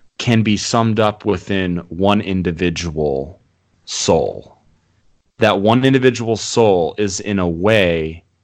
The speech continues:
everything in creation, because we all take in rea-, reality is only taken in by souls and by, by individuals.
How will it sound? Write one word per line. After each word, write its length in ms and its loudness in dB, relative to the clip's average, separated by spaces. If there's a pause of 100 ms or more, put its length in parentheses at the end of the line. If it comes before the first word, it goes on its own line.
(240)
everything 760 -6 (360)
in 140 -2
creation, 580 -4
because 420 0
we 560 0 (360)
all 280 6
take 480 -2
in 240 -2
rea-, 480 0 (140)
reality 440 2
is 100 -4
only 200 -6
taken 440 -6
in 360 -8 (560)
by 540 0
souls 800 -4
and 200 -8
by, 440 -4 (960)
by 280 2
individuals. 1080 -6